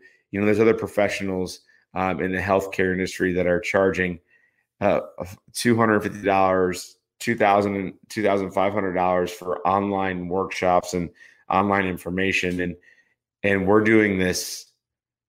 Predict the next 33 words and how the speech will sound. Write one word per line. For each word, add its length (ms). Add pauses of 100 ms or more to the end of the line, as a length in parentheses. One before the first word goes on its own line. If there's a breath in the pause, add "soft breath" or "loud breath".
complimentary 800
to 160
you. 280 (720)
Um, 380 (140)
that's 240
right. 240 (300)
It's 380 (400)
absolutely 640
free. 440
And 120
so 200
it's 120
our 140
cardio 520
health 360
workshop, 640 (500 soft breath)
heart 260
health 240
workshop. 480
You're 120
gonna 240
wanna 180
get 240
plugged 240
into 220
this. 280
The 100
best 260
way 100
to 80
register 420
for 180
this 340